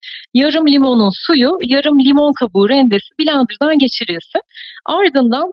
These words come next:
cam bir kapta yarım saat, bir saat bekletilsin. Fermente edelim, mayalayalım.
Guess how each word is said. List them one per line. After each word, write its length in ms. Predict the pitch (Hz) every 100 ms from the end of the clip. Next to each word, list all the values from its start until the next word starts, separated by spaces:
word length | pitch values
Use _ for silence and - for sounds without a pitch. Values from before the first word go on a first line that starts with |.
| _ 226
cam 340 | 226 320 330
bir 80 | 262 - -
kapta 500 | 294 320 - 285 339 - -
yarım 280 | 339 330 302
saat, 280 | 294 269 285
bir 100 | 349
saat 300 | 349 294 370 -
bekletilsin. 760 | 285 - 240 - 190 - 165 - - _ -
Fermente 560 | 277 269 262 247 233
edelim, 300 | 196 175 165
mayalayalım. 680 | 202 233 226 190 170 165 330